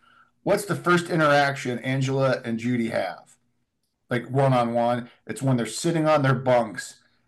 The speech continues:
and Angela's staring at Judy, and Judy, like, admonishes her for that. And I think it's because Angela's actually a little jealous of her appearance.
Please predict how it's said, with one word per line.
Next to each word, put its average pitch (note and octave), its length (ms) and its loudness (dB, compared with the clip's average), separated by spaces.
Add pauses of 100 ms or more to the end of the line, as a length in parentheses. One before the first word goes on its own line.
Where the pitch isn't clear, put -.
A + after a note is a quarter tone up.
(240)
and B2 500 2 (560)
Angela's D#3 460 0
staring E3+ 600 2
at C3+ 140 -2
Judy, B2 540 2 (400)
and A#2+ 200 -2
Judy, C3 300 4
like, A#2+ 220 0 (280)
admonishes A#2+ 600 -2
her A2 80 -4
for A2+ 160 -4
that. G2 400 -2 (560)
And D#3+ 120 6
I E3+ 80 6
think A#3+ 280 0
it's - 140 -4
because D3 840 2 (1200)
Angela's D3+ 680 0 (100)
actually C#3+ 380 2
a C#3 40 6
little C#3+ 260 4
jealous A#2+ 600 2
of B2 240 2
her C3+ 420 0 (320)
appearance. - 680 0